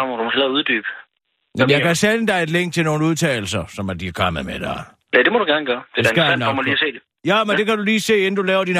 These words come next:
Speaker 2: angrebsplan, ikke?
Speaker 1: Jo, og jeg tænker, at i forhold til, at vi sender troldene i retning af den her, øh, Socialdemokraternes partiprogram side, som Dan Jørgensen har lavet, når så troldene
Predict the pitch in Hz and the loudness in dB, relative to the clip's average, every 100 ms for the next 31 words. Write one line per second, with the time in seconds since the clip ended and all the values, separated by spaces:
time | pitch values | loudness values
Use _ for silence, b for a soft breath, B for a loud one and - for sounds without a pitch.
0 | 185 190 147 - 170 131 131 208 202 - | 0 -2 -2 0 0 0 0 -2 -4 -12
1 | _ _ - B B B 147 143 143 160 | _ _ -4 B B B 2 2 2 0
2 | 190 151 113 123 - 175 165 139 - 151 | 0 0 0 -2 -2 -2 0 0 0 0
3 | 151 151 - 120 - 117 113 113 113 - | 0 -2 -2 -2 -4 -6 -4 -2 -2 0
4 | 143 156 123 104 117 131 104 101 - 104 | 0 0 0 0 0 0 -4 -6 -4 -2
5 | 98 101 90 - 165 120 120 95 101 104 | 0 -2 -2 0 0 0 0 0 -2 -2
6 | 98 98 - - 117 151 127 104 98 110 | -2 -4 -2 0 2 2 0 -4 -2 0
7 | 104 90 87 - - 131 120 98 101 98 | 0 -4 -6 -4 -2 -2 -2 0 0 0
8 | - 139 143 101 98 95 110 104 - 101 | 2 2 2 0 -2 -2 0 -2 -4 -4
9 | 95 104 107 - B B B B B B | 0 2 0 -4 B B B B B B
10 | B 120 123 143 - 147 170 151 | B 0 2 2 2 2 2 0